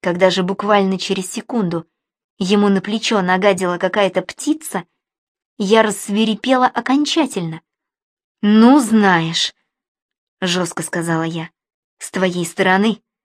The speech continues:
это сказочное свинство. Я от тебя такого не ожидала». «Алёна!» — отчаянно закричал он.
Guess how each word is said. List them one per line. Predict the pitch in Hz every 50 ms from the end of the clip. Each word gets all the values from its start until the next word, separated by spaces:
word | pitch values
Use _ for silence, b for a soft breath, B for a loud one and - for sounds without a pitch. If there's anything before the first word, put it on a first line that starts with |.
| _ _ -
это | 190 170 175 180
сказочное | 175 - - 196 190 180 185 - - 196 202 202
свинство. | 196 - 226 226 240 208 165 - - - 170 160 - _ _ _ _ _ _ _ _ -
Я | - 214 208 226 214 208
от | 190 - -
тебя | - 214 196 208 202
такого | - 196 - - 202 175 175
не | 180 180 185
ожидала». | 175 175 170 202 196 202 220 185 160 151 147 - _ _ _ _ _ _ _ _ _ _ _ _ _ _ _ _ _ _ _ _ _ -
«Алёна!» — | 190 170 170 175 185 226 269 294 277 233 196 185 180 170 - _ _ _ _ _ _ _ _ _ _ _ _ _ _ _
отчаянно | - 170 170 - - - 185 175 175 170 165 160
закричал | 165 165 - 180 170 - - 175 160 156
он. | 151 151 165